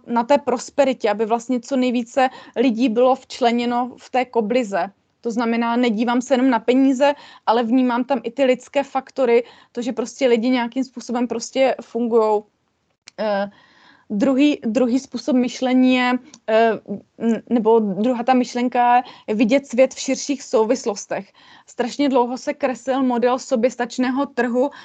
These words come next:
kdy se vlastně vůbec jako nevnímalo to, že tam funguje třeba, eh, domácnost jako,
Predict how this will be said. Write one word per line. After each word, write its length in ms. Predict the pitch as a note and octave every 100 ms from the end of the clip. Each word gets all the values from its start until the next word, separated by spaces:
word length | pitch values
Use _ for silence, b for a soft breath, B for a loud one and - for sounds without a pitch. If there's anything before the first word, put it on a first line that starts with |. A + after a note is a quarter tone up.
| B B
kdy 160 | G#3+ C4
se 140 | C#4+
vlastně 400 | A#3+ B3 - C4+
vůbec 340 | A#3 A3+ C4
jako 220 | A#3 B3+ C4+
nevnímalo 640 | C4 A#3 B3+ B3 A#3+ C4
to, 160 | C4 B3
že 100 | A#3+
tam 220 | C4+ C4+ B B
funguje 400 | _ B3 A#3+ B3+
třeba, 560 | A#3+ - B3+ A#3+ A#3+ B3 b b -
eh, 180 | A3 G#3+
domácnost 1000 | G3+ B3 A#3+ C4+ - C4+ C4+ C4+ - -
jako, 680 | G#3+ A#3 A#3 C4 A#3 A#3 A#3